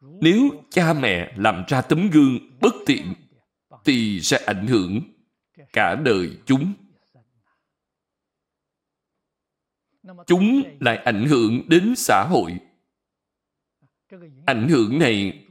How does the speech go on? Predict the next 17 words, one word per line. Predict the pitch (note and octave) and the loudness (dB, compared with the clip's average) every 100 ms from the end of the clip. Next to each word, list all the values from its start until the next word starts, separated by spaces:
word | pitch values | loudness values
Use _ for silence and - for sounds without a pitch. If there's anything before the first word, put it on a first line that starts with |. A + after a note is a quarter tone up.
| - | -2
cứ | A3+ A#3+ | 0 0
dần | C#3+ B2+ G#2 A2+ | 0 0 0 0
dần | A2 G2 - - | 0 0 -6 -4
lan | D#3 D#3+ D3 | -2 0 0
rộng | B2 - B2+ | -2 -4 -2
ra. | D3 C3+ - _ _ _ _ _ | -2 -2 -8 _ _ _ _ _
Từ | C3+ F#2 | -4 0
đó | A#2 F#3 | 0 0
cho | C#3 A#2+ | -2 -2
thấy | C3 D3 A3+ - _ _ _ _ B2 D3 | -2 -2 -4 -10 _ _ _ _ _ -6
tà | - A#2+ F#2+ E2+ | 0 2 0 -2
hạnh | G#2+ E2+ E2+ - _ - | -4 -4 -10 -14 _ -2
tạo | A2+ G#2+ G#2+ | 0 0 -2
ra | C#3 C#3 C3+ | -2 -2 -2
vô | E3+ D#3 | 0 0
lượng | C3+ B2 - - | 2 0 -2 -12
vô | G2 C#3+ | 2 4